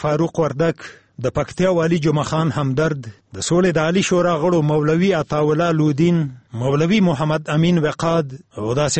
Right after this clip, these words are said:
نورو پکې ګډون کړی و. ویناوالو په وردګو کې د حزب اسلامي له ټولو غړو څخه وغوښتل چې د جمهوري ریاست په راتلونکو انتخاباتو کې دې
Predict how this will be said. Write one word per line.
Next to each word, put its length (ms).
نورو 180
پکې 340
ګډون 260
کړی 240
و. 80
ویناوالو 640
په 200
وردګو 460
کې 180
د 100
حزب 240
اسلامي 460
له 220
ټولو 300
غړو 260
څخه 180
وغوښتل 540
چې 120
د 140
جمهوري 360
ریاست 400
په 120
راتلونکو 440
انتخاباتو 640
کې 180
دې 120